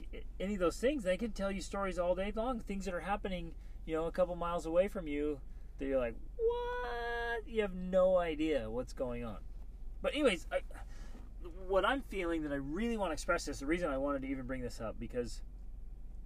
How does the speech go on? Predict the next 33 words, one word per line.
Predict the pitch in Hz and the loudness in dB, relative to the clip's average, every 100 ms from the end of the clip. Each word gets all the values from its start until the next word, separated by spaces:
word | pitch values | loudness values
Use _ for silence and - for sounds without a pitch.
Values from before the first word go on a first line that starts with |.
| - - | -8 0
we | 135 | 2
want | 143 185 196 | 4 2 2
our | 185 | 0
kids | - 139 135 123 117 - - - - - - - - - | -2 -2 -2 -4 -6 -8 -8 -10 -10 -8 -10 -10 -10 -6
and | 139 143 | -2 0
ourselves | 147 - 107 - - - - - - - - - | 0 -2 -4 -4 -8 -8 -8 -8 -8 -8 -8 -8
to | 254 | -2
be | 269 | 0
sure | - 151 123 | 2 2 2
of | 104 | 2
ourselves. | 95 - - - - - - - - - - | -2 -6 -8 -8 -8 -10 -8 -8 -6 -6 -4
Y-, | 127 - | -4 -2
you're | 139 151 160 151 | 2 4 4 2
in | - 143 135 131 | 0 -4 -4 0
more | 143 180 196 | 4 4 4
danger | 160 147 135 139 | 0 0 0 0
when | 135 127 | 0 0
you | 127 | -2
are | 120 - | -2 -2
unsure | 151 147 139 - 117 | -2 -2 -4 -2 -2
of | 101 | -2
yourself. | 92 - - - - - - - - - - 117 | -6 -8 -10 -10 -10 -10 -8 -8 -8 -10 -8 -4
You | 127 143 143 | 2 4 6
are | 139 139 | 6 4
in | 135 127 120 - - | 2 -2 -6 -8 -8
more | 131 135 151 165 | -4 2 2 2
danger | 147 139 131 135 135 123 - - - - - - - - - - | 0 -2 -2 -2 0 -2 -6 -10 -10 -10 -10 -8 -8 -8 -8 -6
when | 285 285 | -4 -2
you | 139 | -2
don't | 120 151 156 | 0 -2 -2
know | 156 143 | -2 -2
how | - 139 135 - | -2 -4 -4 -4
to | - | -8